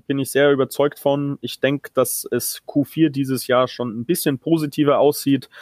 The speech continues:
ähm, was es, wenn wir uns die Märkte anschauen, ähm, dass man schon ein bisschen positiver vielleicht gucken kann.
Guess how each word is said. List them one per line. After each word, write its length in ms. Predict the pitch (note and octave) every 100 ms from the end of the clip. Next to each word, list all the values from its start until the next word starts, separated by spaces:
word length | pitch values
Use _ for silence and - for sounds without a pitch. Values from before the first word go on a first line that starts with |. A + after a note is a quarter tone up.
| - - -
ähm, 520 | B2 B2 B2+ B2+ A#2+ A2+
was 340 | B2 A#2+ - -
es, 380 | B2+ - - -
wenn 300 | F#2 B2+ C3
wir 100 | C3
uns 160 | B2+
die 80 | B2+
Märkte 360 | A#2+ C#3+ - -
anschauen, 640 | C3 - C3+ C#3 C#3+ D3 - - - _
ähm, 440 | C3 B2+ B2+ B2+ A2+
dass 180 | C3
man 140 | C3 A#2+
schon 160 | C3
ein 40 | A#2+
bisschen 300 | E3 - C3+
positiver 480 | F3 F#3+ F3 D#3+ C#3
vielleicht 300 | C#3+ D3 -
gucken 260 | E3 D#3
kann. 400 | C#3 C#3+ D3 C#3+